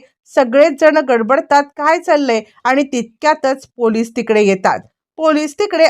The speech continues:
आल्यावरती मग आता गुंड घाबरतात आणि आता नानांना तिकडेच टाक-, नानांना टाकून आपला जीव वाचवून जातात. मग जानकी धावत पळत नानांकडे येते. "नाना, नाना तुम्ही आहात ना व्यवस्थित?" नाना म्हणतात, "जानकी, जानकी मला वाचव,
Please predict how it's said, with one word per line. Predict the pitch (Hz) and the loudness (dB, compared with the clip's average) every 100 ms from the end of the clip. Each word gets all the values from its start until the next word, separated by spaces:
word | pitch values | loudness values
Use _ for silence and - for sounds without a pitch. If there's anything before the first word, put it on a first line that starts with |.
| - | 2
आल्यावरती | 247 240 240 294 - 285 | 0 2 0 -2 -4 -4
मग | 247 226 233 | 0 0 0
आता | 254 285 269 | -4 0 -2
गुंड | 247 240 233 254 | 0 -2 -2 -2
घाबरतात | 254 254 190 269 277 262 254 - _ - | -2 0 0 0 0 -2 -2 -6 _ -10
आणि | 277 277 | -4 -2
आता | 294 320 | 0 -2
नानांना | 311 214 226 269 269 | 0 0 0 0 -2
तिकडेच | 277 269 262 277 - 254 | -4 -6 0 0 0 -4
टाक-, | 220 - - | -4 -6 -6
नानांना | 233 247 294 320 | -2 0 2 2
टाकून | 320 294 320 311 | 2 0 -2 -4
आपला | 240 233 269 | -4 2 2
जीव | 269 254 247 | 2 -2 2
वाचवून | 208 202 247 262 | 2 2 0 2
जातात. | 240 190 170 139 - | 2 0 -4 -8 -8
मग | 208 208 | -8 -2
जानकी | 196 180 214 233 | 0 0 -4 -8
धावत | 220 220 190 202 - | -4 0 0 -2 0
पळत | 226 233 226 | 0 0 0
नानांकडे | 190 202 226 226 208 | 0 0 -2 -2 -2
येते. | 208 202 190 185 _ _ | -2 -2 -6 -8 _ _
"नाना, | 233 233 262 285 285 _ 247 | -2 0 2 0 -2 _ -6
नाना | 269 285 359 339 339 | 0 2 2 0 -2
तुम्ही | 339 359 - | -4 -4 -2
आहात | 226 302 349 | 0 0 0
ना | 311 | -2
व्यवस्थित?" | 302 247 247 269 - 294 311 _ _ | 0 2 0 -2 -4 -6 -8 _ _
नाना | 269 269 262 | -4 0 0
म्हणतात, | 277 330 311 285 | 0 0 -2 0
"जानकी, | 269 240 269 285 320 262 | 0 0 -2 -6 -6 -2
जानकी | 247 254 285 311 320 | -2 0 -2 -4 -2
मला | 262 277 | 0 2
वाचव, | 294 247 247 285 | 2 0 0 0